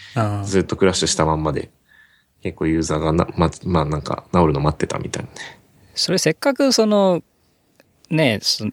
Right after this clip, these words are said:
Speaker 1: どういうエーピーアイを使ってるかわかるんだからさ、
Speaker 2: うん。
Speaker 1: それでなんかそれが変わってなかったら、もう軽微な修正ってことにして、ちょっとレビューを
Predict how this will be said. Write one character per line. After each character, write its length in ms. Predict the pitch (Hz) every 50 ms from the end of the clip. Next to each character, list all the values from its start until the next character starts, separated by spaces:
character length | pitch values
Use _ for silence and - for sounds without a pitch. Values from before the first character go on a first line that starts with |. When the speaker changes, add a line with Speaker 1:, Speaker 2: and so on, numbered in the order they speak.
| _ -
Speaker 1:
ど 120 | 120 143
う 60 | 160 165
い 60 | 131
う 40 | 113
エ 60 | 110
ー 40 | 110
ピ 100 | - 147
ー 20 |
ア 20 | 113
イ 20 |
を 20 | 104
使 160 | - - 120
っ 40 | 113
て 120 | - -
る 80 | 117 113
か 140 | - 98
わ 440 | 95 95 95 - - - - 117 107
か 100 | - 165
る 100 | 147 127
ん 60 | 110
だ 80 | 101 98
か 80 | 98 95
ら 100 | 98 95
さ、 340 | - 113 101 95 90 - - -
Speaker 2:
う 80 | - 90
ん。 60 | 80 76 73 69 67 - _ -
Speaker 1:
そ 120 | - 135
れ 100 | 147 180
で 240 | 175 185 180 180 170
な 120 | 160 165
ん 20 | 123
か 140 | 107 104
そ 80 | - -
れ 80 | 139 143
が 100 | 156 -
変 120 | - 135 135
わ 60 | 165
っ 40 | -
て 100 | - 185
な 100 | 185 190
か 80 | -
っ 40 | 123
た 160 | - - -
ら、 320 | 98 98 98 95 98 131 - - _ _ _ _ _ _ -
も 160 | 135 113 104
う 80 | 101 - _ _ _ _ - -
軽 140 | - 170 180 143
微 80 | 123
な 80 | 104 101
修 200 | - - 127 117
正 180 | - - 123
っ 40 | 117
て 140 | - - 127
こ 100 | 110 123
と 100 | 123 117
に 80 | 107 101
し 60 | -
て、 120 | 104 98
ち 80 | - -
ょ 20 | 127
っ 40 | - -
と 200 | - 98 90 - - _ _ _ _ _ _ _ _ _ _ -
レ 160 | 113 113 113
ビ 160 | 110 131 131
ュ 60 | 123
ー 20 | 107
を 220 | 101 95 92 -